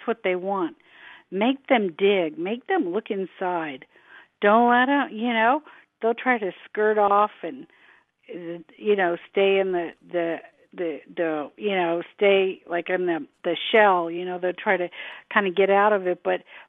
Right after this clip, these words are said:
but kinda help 'em lead back into their soul so that they, they have that ability to, to look within and go, "Oh, wow, I, I didn't, uh, do my best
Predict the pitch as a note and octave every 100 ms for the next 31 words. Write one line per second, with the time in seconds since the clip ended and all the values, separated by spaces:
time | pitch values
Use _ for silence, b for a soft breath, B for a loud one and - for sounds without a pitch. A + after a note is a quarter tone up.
0 | - G#3 - C#4 C4+ A3+ B3+ A3+ G3+ G3
1 | G#3+ A#3 G3+ G3 F#3+ F#3+ - _ G3+ G3+
2 | G#3 F3+ E3+ D#3+ - G3 F3+ E3+ F#3+ b
3 | b b b b _ - F#3 F#3 - F#3+
4 | G3 F#3+ F3+ F#3+ F#3 G3+ G3 F#3+ F3+ E3+
5 | F#3 G3 F#3+ F#3+ F3+ E3+ E3+ - - E3+
6 | F#3+ - F3 D#3+ F#3+ F#3+ F#3 F3+ F3 E3+
7 | - G#3+ G#3 F#3 F3+ F3+ E3+ E3+ E3+ F3
8 | _ b b b b _ E3 E3 E3 F3+
9 | F3 E3+ - D#3+ C3+ G2+ _ G3 F3 E3+
10 | D#3+ F3 F3